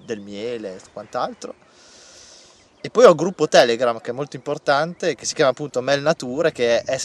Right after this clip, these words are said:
lo trovate nel canale YouTube, è lì, comunque ci cercate su Telegram lo trovate, è un gruppo pubblico, siamo in centoquaranta persone, e da lì potete seguire, ci sono le foto ogni settimana di quello che facciamo, potete seguirci,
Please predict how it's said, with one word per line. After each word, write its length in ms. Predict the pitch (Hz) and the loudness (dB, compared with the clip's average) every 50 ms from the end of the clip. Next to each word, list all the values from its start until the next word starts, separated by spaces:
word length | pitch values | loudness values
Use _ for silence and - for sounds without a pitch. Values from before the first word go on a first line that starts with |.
| - | -8
lo 120 | - 139 135 | -10 -10 -6
trovate 520 | - 135 139 147 156 151 151 151 - 135 | 0 4 8 10 10 10 8 6 2 -2
nel 180 | 123 127 127 120 | -4 -2 -4 -2
canale 300 | 117 147 135 147 143 135 | -2 0 2 4 4 2
YouTube, 540 | 131 135 165 - - 123 123 143 156 139 123 | 2 0 -2 -4 -4 -6 -6 -6 -4 -2 -2
è 40 | 127 | -2
lì, 200 | 135 135 151 175 - - - - - - | -2 -4 -6 -8 -10 -14 -20 -20 -20 -16
comunque 260 | 117 123 120 - 117 | -14 -12 -12 -8 -8
ci 100 | - - | -8 -4
cercate 380 | - 120 - - 147 131 - | -4 -4 0 0 -2 -2 0
su 140 | 117 - 131 | -4 -6 -2
Telegram 380 | 113 143 131 127 117 120 117 113 | 0 2 2 2 2 0 -2 -4
lo 120 | 110 113 | -4 -6
trovate, 360 | - 147 147 131 131 151 - | -4 -2 2 4 4 4 2
è 40 | 123 | 0
un 60 | 110 | -6
gruppo 240 | 110 123 - - - | -6 -10 -12 -12 -16
pubblico, 380 | - - 123 143 156 139 - 117 | -14 -14 -12 -10 -10 -10 -10 -8
siamo 180 | - - 113 117 | -8 -8 -8 -10
in 80 | 113 | -10
centoquaranta 640 | 107 - 135 123 - - - 123 123 127 127 - 120 | -10 -10 -12 -10 -12 -8 -4 -4 -2 -2 -4 -6 -10
persone, 760 | - 135 139 - - - 127 117 123 139 147 151 - - _ _ _ _ - - - _ _ _ - - _ _ _ | -10 -10 -10 -8 -6 -6 -4 -4 -4 -6 -8 -12 -18 -20 _ _ _ _ -20 -20 -20 _ _ _ -20 -20 _ _ _
e 340 | 117 104 98 98 98 98 101 | -16 -14 -14 -14 -14 -12 -8
da 80 | 117 120 | -8 -8
lì 120 | 135 156 | -6 -6
potete 320 | 151 151 131 123 117 123 117 | -8 -8 -10 -10 -8 -4 -4
seguire, 760 | - 135 120 127 135 139 131 131 127 120 117 113 110 101 - - _ | -4 -4 -4 -6 -4 0 2 2 2 2 2 0 -2 -4 -8 -10 _
ci 80 | - | -6
sono 160 | - 139 131 131 | -6 -4 -4 -6
le 80 | 131 127 | -6 -6
foto 480 | - 143 139 139 143 143 - - 143 | 0 2 4 4 4 2 0 -2 0
ogni 260 | 135 131 117 120 127 | 0 0 0 0 -2
settimana 500 | 123 - - - - 135 123 117 127 127 | -4 -8 -10 -10 -12 -8 -4 -2 -2 -2
di 80 | 117 110 | -4 -8
quello 160 | 104 117 110 104 | -10 -12 -12 -12
che 80 | - | -12
facciamo, 580 | - - 123 - - - 92 95 110 117 117 113 | -10 -10 -8 -8 -6 -6 -4 -4 -4 -6 -8 -12
potete 260 | - - 113 101 - | -16 -20 -18 -10 -8
seguirci, 520 | - - 110 117 117 117 117 - 117 104 | -8 -8 -8 -6 -6 -6 -6 -6 -10 -12